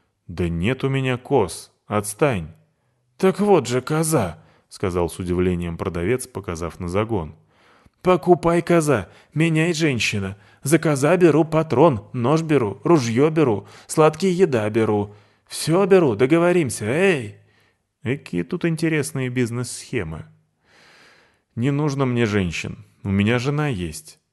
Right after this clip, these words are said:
«Один жена!» рассмеялся дедок. «Что делать, один жена? Один жена гордый, много думать.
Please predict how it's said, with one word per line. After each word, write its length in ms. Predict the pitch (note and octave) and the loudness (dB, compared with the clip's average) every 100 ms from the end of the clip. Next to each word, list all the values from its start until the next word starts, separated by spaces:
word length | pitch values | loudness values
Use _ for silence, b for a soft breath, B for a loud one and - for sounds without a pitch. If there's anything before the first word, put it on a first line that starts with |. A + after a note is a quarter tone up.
| _ | _
«Один 560 | - G3 G3+ G#3 A3+ F#3+ | -2 0 0 0 0 0
жена!» 640 | F#3 A3 G#3 G3+ C3 G2+ - _ | 2 2 2 0 -2 -6 -16 _
рассмеялся 760 | - F#2+ - G2+ F2+ E2 D#2+ - | -6 -6 -4 -4 -2 -2 -4 -8
дедок. 480 | F2+ G2+ E2+ D2 _ b b b b | -6 -4 -4 -8 _ b b b b
«Что 400 | - - F#3+ G#3+ | -6 0 6 6
делать, 500 | F3+ G3 D#3+ C3+ - | 8 6 4 2 0
один 360 | C#3+ C3+ C#3+ A2+ | -2 0 -2 -2
жена? 500 | A2 C#3+ C#3 F2+ - b b b | -4 -2 -4 -8 -12 b b b
Один 300 | F3+ G3 G#3+ | 0 0 0
жена 300 | E3 F#3+ F#3 | 0 0 0
гордый, 580 | E3 D#3+ B2+ G2+ G2 - - | 2 4 4 0 -8 -10 -2
много 440 | F#3+ F#3 D#3 D3+ | 2 2 2 0
думать. 480 | C#3 A#2 F#2 - | 2 0 -2 -12